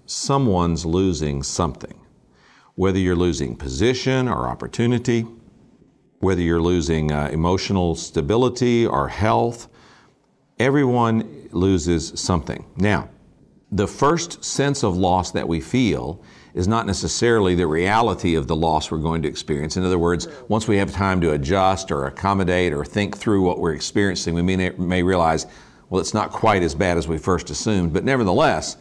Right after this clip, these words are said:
the losses are real and they do mount up. Like, for example, back again to your daughter in that illustration,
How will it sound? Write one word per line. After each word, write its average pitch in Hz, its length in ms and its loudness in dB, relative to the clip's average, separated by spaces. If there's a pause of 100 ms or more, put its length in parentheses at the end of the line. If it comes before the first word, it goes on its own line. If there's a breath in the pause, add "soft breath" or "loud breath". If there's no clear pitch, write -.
(140 loud breath)
the 101 120 0
losses 110 460 2
are 92 200 4
real 92 440 2
and 87 180 0
they 82 120 0
do 98 160 2
mount 85 260 0
up. 80 160 0
Like, 87 240 -2
for 92 180 0
example, 80 440 -4
back 78 260 -4
again 73 300 -4
to 80 120 -10
your 71 200 -6
daughter 85 420 0
in 73 140 -6
that 80 160 -4
illustration, 73 640 -4